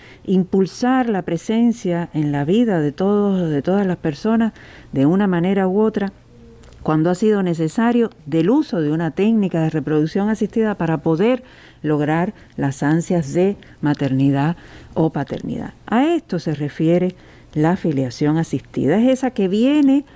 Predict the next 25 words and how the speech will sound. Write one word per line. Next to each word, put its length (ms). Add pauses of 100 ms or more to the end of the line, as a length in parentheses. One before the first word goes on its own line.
(200)
cuando 440
se 220
usa 500
una 340
técnica 580
de 100
reproducción 640
asistida 600
para 360
producir, 680 (480)
eh, 400
un 160
nacimiento, 880 (140)
una 200
concepción, 600
un 100
nacimiento 760
y 240 (440)
la, 960 (100)
la, 380 (220)
el 420
desenvolvimiento 920
de 100
estas 240
relaciones, 680